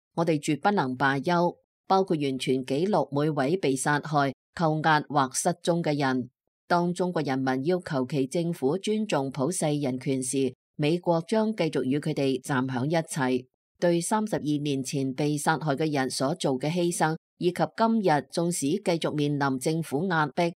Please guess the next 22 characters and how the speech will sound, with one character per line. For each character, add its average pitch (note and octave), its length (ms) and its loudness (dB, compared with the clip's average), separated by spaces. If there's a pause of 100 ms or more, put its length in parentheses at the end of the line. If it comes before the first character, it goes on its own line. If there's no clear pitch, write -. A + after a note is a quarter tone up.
(160)
但 D#3 240 0
仍 C#3 280 -2
舊 D3+ 280 2
努 D3 180 2
力 D#3+ 220 0
不 - 100 2
懈 C#3+ 400 -2
勇 C#3 280 -2
敢 C#3 200 -2
嘅 E3+ 140 -2
活 C#3+ 120 0
動 C#3+ 320 -2
人 C3+ 160 -2
士 D3 240 -2
們， C#3 320 0 (240)
我 E3 120 0
哋 D#3 160 0
向 D#3+ 200 0
佢 D#3+ 100 -4
哋 C#3+ 160 0
致 D3 240 0
敬。 D3 340 -2